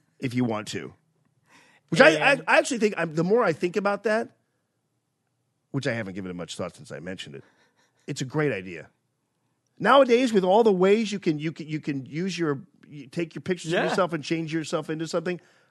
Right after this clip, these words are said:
Speaker 1: I, I, although I find, I, I, I wonder, is that, is that trademarked?
Speaker 2: Well, it would probably just be brought into Snapchat. And that's, see,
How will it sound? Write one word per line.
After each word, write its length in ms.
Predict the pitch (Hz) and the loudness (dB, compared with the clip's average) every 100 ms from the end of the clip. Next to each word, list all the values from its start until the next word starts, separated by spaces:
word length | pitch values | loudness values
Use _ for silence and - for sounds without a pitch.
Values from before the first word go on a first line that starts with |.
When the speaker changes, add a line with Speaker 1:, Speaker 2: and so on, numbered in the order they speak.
| _ - | _ -10
Speaker 1:
I, 140 | 156 - | -10 -6
I, 140 | 156 117 | -6 -4
although 280 | 147 156 156 | 0 4 6
I 80 | 151 | 4
find, 240 | 151 156 - | 2 -2 -4
I, 60 | |
I, 360 | 135 120 131 143 - | -8 -8 -8 -8 -6
I 40 | |
wonder, 240 | 143 180 165 | -4 -2 -2
is 120 | 147 | -4
that, 180 | 165 - | -6 -8
is 180 | 135 | -8
that 240 | 147 165 - | -6 -6 -6
trademarked? 680 | - 202 170 196 226 226 - _ _ - | 0 0 0 -2 -2 -6 -20 _ _ -12
Speaker 2:
Well, 500 | 226 233 226 214 214 - 170 | -4 0 0 0 -4 -12 -14
it 60 | 202 | -8
would 160 | 214 190 | -6 -4
probably 480 | 196 247 269 262 | 0 0 0 -2
just 240 | 185 190 - | -2 -4 -6
be 120 | 185 | -10
brought 400 | 131 139 143 156 | -6 0 0 0
into 180 | 143 127 | -4 -8
Snapchat. 920 | - - 131 110 110 - 110 92 85 _ _ _ | -8 -8 -8 -8 -10 -12 -12 -12 -14 _ _ _
And 180 | 165 170 | -2 2
that's, 460 | 170 175 - 156 - | 2 2 -4 -16 -12
see, 400 | 170 165 156 | -6 -4 -6